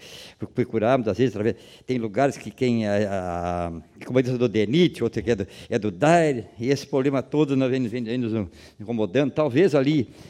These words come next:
como falamos, falamos hoje daquele trabalho do, do, do vereador Lincoln, problema do Buchuru, o vereador Penteado pediu pra gente, e o vereador pediu, foi ali na, na, é, é na B R ali, né?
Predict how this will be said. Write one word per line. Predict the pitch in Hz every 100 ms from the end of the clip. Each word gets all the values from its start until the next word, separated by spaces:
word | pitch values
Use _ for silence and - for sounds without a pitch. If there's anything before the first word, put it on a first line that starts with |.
| -
como | -
falamos, | 104 131 120 135 113
falamos | 120 123 117
hoje | 135
daquele | 113 120
trabalho | 113 107 120 107
do, | 101
do, | 90 98 90
do | 87 90 85 - - -
vereador | - 113 110 101
Lincoln, | 143 117
problema | 104 110
do | 98
Buchuru, | 104 98 110 139 - - - -
o |
vereador | 101 107 117
Penteado | 110 - 120 110
pediu | 110 78 127
pra | 139 107
gente, | 92 101 - -
e |
o | 107
vereador | 120 107 123 139
pediu, | 135 101 139
foi | 170
ali | 160 165
na, | 175 123 - - -
na, | 117 110
é, | 120 110
é | 117
na | 127
B | 156 156
R | 185 143
ali, | 107 143 185 -
né? | - 107 123